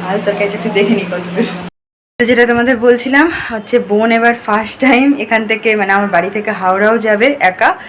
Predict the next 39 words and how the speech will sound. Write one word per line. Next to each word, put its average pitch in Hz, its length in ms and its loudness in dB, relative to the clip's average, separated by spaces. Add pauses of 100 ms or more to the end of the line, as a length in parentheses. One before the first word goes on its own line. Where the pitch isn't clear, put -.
(280)
আর 180 120 -2
হাওড়া 190 320 2
থেকে 226 560 0
মালদাও 196 480 0
যাবে 202 260 0
একা 170 300 -4 (160)
ট্রেনে 185 260 -4
করে। 214 300 -2 (520)
ফার্স্ট 202 240 0
টাইম 220 180 0
এক্সপিরিয়েন্স, 202 720 0
দেখা 190 220 0
যাক। 190 160 0 (500)
পারবে, 311 420 0 (260)
সব 214 160 2 (100)
ভালো 196 180 0
যাবে, 202 180 0
স্মুথ 208 300 -4
যাবে, 180 220 -2
সবই 185 260 -4
জানি, 185 280 0 (460)
কিন্তু 202 280 -4
ও 202 300 4 (140)
ফার্স্ট 202 220 0
টাইম 214 160 0
এটা 202 280 2 (120)
করছে 196 300 -2
আর 185 60 4
কি। 220 140 -4
কারণ 208 300 0
হচ্ছে, 214 320 -4
আহ, 262 1000 -2
ওকে 262 180 2
যেতেই 247 340 2
হবে, 233 240 4
বললাম 196 360 -2
যেহেতু 208 300 -4
মানডেতে 202 440 -2
ওর 202 120 2